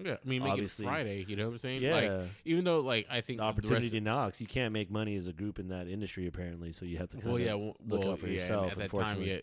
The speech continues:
Speaker 1: people were just screwing people
Speaker 2: Yeah.
Speaker 1: over, which they still do now, but
Speaker 2: Exactly. It never changed.
Speaker 1: Yeah, uh, but I was gonna
Speaker 2: Shit,
Speaker 1: say
Speaker 2: Wu-Tang's still like that. They like,
Speaker 1: Yeah.
Speaker 2: "Yo, we ain't never gonna get, no, that motherfucker, fuck that motherfucker." It's like, but they still a family. It's just, it's hard to have a bunch of dudes together.
Speaker 1: Let, let me, let me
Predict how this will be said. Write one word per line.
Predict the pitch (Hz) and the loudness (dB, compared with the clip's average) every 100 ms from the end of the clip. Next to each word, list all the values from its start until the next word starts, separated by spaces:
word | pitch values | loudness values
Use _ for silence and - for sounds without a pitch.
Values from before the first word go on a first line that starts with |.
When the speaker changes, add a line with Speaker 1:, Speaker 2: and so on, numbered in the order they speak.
| - | -6
Speaker 1:
people | 104 95 | -8 -6
were | 92 | -6
just | 87 | -6
screwing | - 101 90 | -8 -10 -10
people | 92 90 | -8 -6
Speaker 2:
Yeah. | |
Speaker 1:
over, | 113 95 92 90 | -4 -4 -8 -10
which | 95 92 | -10 -8
they | 98 | -8
still | 87 - 120 | -8 -4 -4
do | 98 92 90 - | -2 -2 -2 -6
now, | 110 107 104 | -8 -6 2
but | 143 | 2
Speaker 2:
Exactly. | 135 156 208 190 131 | 4 6 6 4 2
It | 143 | 4
never | 160 156 160 | 4 4 4
changed. | 156 247 123 | 4 4 4
Speaker 1:
Yeah, | 104 98 101 - | 4 2 0 -2
uh, | 110 107 95 | 0 2 0
but | 113 123 | 0 2
I | |
was | 127 | 2
gonna | 120 104 | 2 2
Speaker 2:
Shit, | |
Speaker 1:
say | 120 | 2
Speaker 2:
Wu-Tang's | 107 - 104 101 | 2 4 2 2
still | 123 | 0
like | 107 104 98 | 2 0 0
that. | 101 95 | -2 0
They | 117 | 0
like, | 87 | 0
Speaker 1:
Yeah. | 107 107 | 2 4
Speaker 2:
"Yo, | |
we | 110 | 4
ain't | 127 | 4
never | 131 127 | 4 4
gonna | 123 120 | 2 0
get, | 117 | 2
no, | 127 139 127 | 4 6 8
that | 139 | 8
motherfucker, | 135 139 123 | 6 6 6
fuck | 147 139 | 4 6
that | 135 | 6
motherfucker." | 127 131 135 | 6 2 2
It's | |
like, | 143 113 | 0 0
but | 113 | 0
they | 117 | 0
still | - 98 | 2 2
a | |
family. | - 117 120 104 98 | 2 0 2 2 0
It's | - | -2
just, | 101 | -4
it's | 98 | -4
hard | 95 107 101 | 2 4 4
to | 98 | 2
have | 92 98 98 92 - - - _ - | 0 0 0 -2 -6 -20 -20 _ -14
a | 87 | -8
bunch | 85 98 90 | -2 -2 -2
of | 87 | -4
dudes | 98 95 78 | 0 0 -2
together. | 87 90 85 | -4 -4 -2
Speaker 1:
Let, | 82 82 | -4 -4
let | 139 | -4
me, | 180 147 | -4 -6
let | |
me | 151 | -8